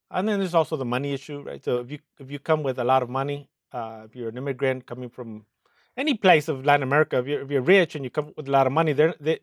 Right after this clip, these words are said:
you're not seen as a burden. You're actually welcomed in this country. Uh, the doors are open 'cause they want that investment. Uh, I mean, one of the most brilliant men and women of, of today is, is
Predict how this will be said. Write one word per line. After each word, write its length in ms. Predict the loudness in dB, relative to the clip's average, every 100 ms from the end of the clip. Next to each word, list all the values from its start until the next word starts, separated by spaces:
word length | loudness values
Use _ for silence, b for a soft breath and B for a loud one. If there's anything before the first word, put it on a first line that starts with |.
| -2
you're 140 | -2
not 220 | 0 -2
seen 400 | -4 -6 -4 -2
as 160 | -2 -2
a 40 |
burden. 440 | 0 2 4 0 -4 _ _ _ _ _ _ -4
You're 160 | 2
actually 300 | 4 2 -2
welcomed 640 | 4 4 4 2 -2 -4 -12 _
in 80 | -14
this 120 | -10
country. 500 | -8 -8 -4 -4 -6 -10
Uh, 180 | -10 -10
the 100 | -6
doors 280 | -2 2
are 160 | 4 4
open 400 | 4 0 -4 -8 _
'cause 100 | -2
they 100 | 0
want 280 | 2 2 0
that 140 | 0 0
investment. 520 | 0 0 -2 -12 -14 _ _ _ _ _ _ _ _ _ _ _
Uh, 340 | -14 -12 -14 -16 -6
I 60 | 0
mean, 140 | 4
one 120 | 4
of 60 | 2
the 60 |
most 240 | 0 -4 2
brilliant 360 | 2 4 2 2
men 200 | -2 -4
and 220 | -8 -14 _ _ _ _ _ _ _ _ _ -20
women 580 | -6 -2 -2 -2 -4
of, 140 | -8 -10 _ _ _ -20
of 160 | -20 -20 -20 _ _ _
today 460 | -4 4 6 6 4
is, 240 | 0 -6 -16
is 300 | -14 -14